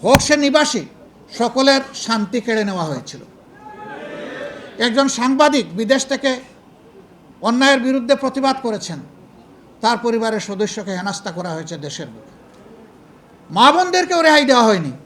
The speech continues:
তাদের ইজ্জত নিয়ে টানাটানি করা হয়েছে। আমরা নিন্দা জানাই। ক্ষমতায় বসা একজন বলতেন, "আমি মা, আমি মাদের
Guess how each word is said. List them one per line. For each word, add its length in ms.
তাদের 260
ইজ্জত 360
নিয়ে 140
টানাটানি 460
করা 200
হয়েছে। 320
আমরা 200
নিন্দা 360
জানাই। 340
ক্ষমতায় 380
বসা 400
একজন 340
বলতেন, 380
"আমি 220
মা, 320
আমি 160
মাদের 420